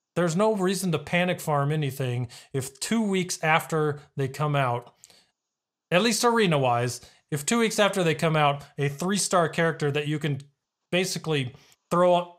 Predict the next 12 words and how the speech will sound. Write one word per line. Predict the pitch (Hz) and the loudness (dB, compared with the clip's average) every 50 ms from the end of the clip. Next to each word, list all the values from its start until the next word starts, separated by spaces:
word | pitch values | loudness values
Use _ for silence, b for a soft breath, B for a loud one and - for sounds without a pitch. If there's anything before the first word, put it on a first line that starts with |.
| _ _ _ _ _ _ _ _ | _ _ _ _ _ _ _ _
extra | - 180 180 180 - - 180 156 | -2 -2 -2 -2 -4 -2 -2 -2
gear | 139 127 147 160 160 151 | -2 -2 -2 -2 -2 -2
that | 139 127 127 | -2 -4 -4
you | 131 131 123 | -4 -4 -2
have | 123 143 143 131 - - - - | 0 0 0 0 -4 -8 -16 -8
hundreds | - - 175 180 175 151 135 120 117 | -4 -2 0 0 0 -2 -4 -4 -4
of | 139 123 120 123 120 B B B B B - | -4 -4 -4 -6 -6 B B B B B -8
to | - | -6
get | 143 147 160 - - | -4 -4 -4 -4 -4
to | 143 | -4
gear | 131 131 147 147 139 135 | -4 -2 -2 -2 0 0
eight, | 131 123 127 123 B | 0 -2 -4 -6 B